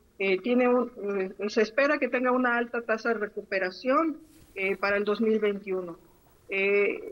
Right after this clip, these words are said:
lo que hemos encontrado acá es que, eh, la tasa de desocupación que se, que se ha generado a partir del cierre de los negocios y de mucha de esta actividad económica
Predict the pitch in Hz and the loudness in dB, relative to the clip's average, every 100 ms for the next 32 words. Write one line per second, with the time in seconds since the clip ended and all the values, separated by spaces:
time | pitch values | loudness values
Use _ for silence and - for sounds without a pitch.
0 | - 226 220 220 220 220 247 294 330 277 | -2 0 0 0 2 2 2 0 0 -2
1 | 233 226 233 254 262 269 262 196 - 220 | 0 0 0 2 2 0 -2 -6 -2 -2
2 | 247 269 269 208 220 - - 226 247 269 | 0 -2 -2 -2 -2 -4 -2 0 0 -2
3 | - 196 196 196 208 262 269 311 294 240 | -4 -2 0 0 0 -2 0 2 4 2
4 | 233 220 226 208 196 - 254 302 359 349 | 0 -4 -6 -6 -6 -2 0 2 0 -4
5 | 247 233 214 202 190 190 185 180 - 233 | -10 -4 0 2 2 2 2 0 -2 -8
6 | 233 226 226 233 277 240 226 277 269 214 | -4 0 0 0 0 0 2 2 2 0
7 | 202 196 226 240 233 233 233 247 240 214 | -4 -8 -6 -2 -2 -2 -2 0 0 0
8 | 202 190 190 233 285 277 226 220 202 185 | -2 -8 -4 0 -2 0 -4 -4 -8 -8
9 | 208 240 262 240 214 214 214 240 220 - | -6 -4 -2 0 0 0 -2 -4 -4 -6
10 | - 196 196 214 233 226 196 208 226 226 | -12 -6 -2 0 0 -2 -4 -2 -2 -2
11 | 247 | -4